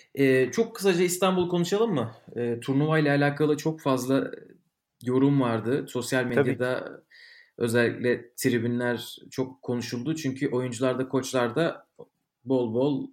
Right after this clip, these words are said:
Speaker 1: fotoğraf ve
Speaker 2: <laughs>
Speaker 1: video yüklediler. İncin top
Speaker 2: Ya.
Speaker 1: oynadı biraz. Çağla'nın maçı dışında
Speaker 2: Çağla'nın
Speaker 1: desek
Speaker 2: maçı,
Speaker 1: doğru
Speaker 2: Çağla'ya
Speaker 1: olur
Speaker 2: da
Speaker 1: herhalde.
Speaker 2: buradan gerçekten hem selamlarımızı iletelim hem de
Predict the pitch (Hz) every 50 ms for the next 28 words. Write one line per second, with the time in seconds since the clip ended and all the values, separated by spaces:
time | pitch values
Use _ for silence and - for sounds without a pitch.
0 | _ - - 123 117 - 123 113 113 113 151 135 131 127 120 117 110 110 107 104
1 | 101 - - 95 95 - 123 147 156 - - _ _ _ _ - - _ _ _
2 | _ - - - - - - - 120 117 110 113 113 120 135 135 - - 123 107
3 | 107 117 127 127 127 127 123 120 - 190 190 190 - - - _ _ _ _ _
4 | _ _ _ _ _ _ _ _ _ _ _ _ _ _ - _ - - 170 170
5 | 175 185 190 202 190 170 147 151 165 175 165 - - 160 156 139 120 120 120 120
6 | 127 127 127 139 131 135 156 - 147 143 131 127 127 123 127 131 139 147 143 135
7 | 143 143 143 120 120 123 127 120 117 127 123 123 113 - 113 117 123 120 117 -
8 | - 131 - - - 127 120 120 123 127 123 - - 135 117 120 120 120 117 117
9 | 117 120 120 117 113 123 120 117 120 117 - 131 120 120 113 117 117 117 120 117
10 | 123 117 113